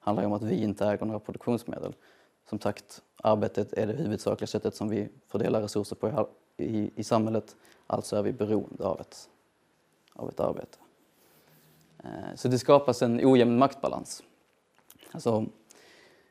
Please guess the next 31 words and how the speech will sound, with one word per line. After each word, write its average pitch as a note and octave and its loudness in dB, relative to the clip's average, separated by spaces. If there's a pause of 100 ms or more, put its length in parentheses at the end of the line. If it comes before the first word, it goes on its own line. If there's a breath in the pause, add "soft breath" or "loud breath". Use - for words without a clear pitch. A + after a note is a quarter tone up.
(160 soft breath)
ica C#3 10
kan C3 6
sätta C3+ 12
vem B2+ 12
som B2+ 6
helst A#2 8
i A2+ 6
kassan, A2 10
men G#2+ 4
du G#2+ 4
måste A2 2
ha G#2+ 6
ett - -8 (260)
arbete. - 4 (760)
Eller - -6
hur? - -6 (1120 soft breath)
Så - -2
när A#2 8
vi A#2 6
vill A#2 6
bedriva B2 8
arbetsplatskamp, A#2 6
så A#2 0
det A#2 6
vi A2+ 0
vill A2+ 2
göra A2+ 8
är A2 2
helt G#2+ -2
enkelt G#2 -2
att, - -8